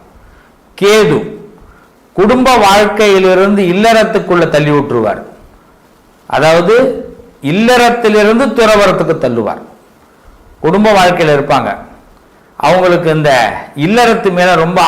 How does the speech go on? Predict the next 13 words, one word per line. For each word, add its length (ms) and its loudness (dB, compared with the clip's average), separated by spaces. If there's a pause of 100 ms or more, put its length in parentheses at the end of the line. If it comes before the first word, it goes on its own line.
ஆசை 260 0
வந்துடும். 340 -6 (1200)
அவங்க 200 0 (120)
தாம்பத்தியம் 720 0 (220)
இது 180 -2
மாதிரி, 260 0 (520)
அது 180 2
மாதிரி 260 2
வருதுனாலே 580 4 (100)
அடுத்து 260 -2
அவங்க 160 2 (600)
நம்ம 260 -2
துறவரத்துக்கு 500 0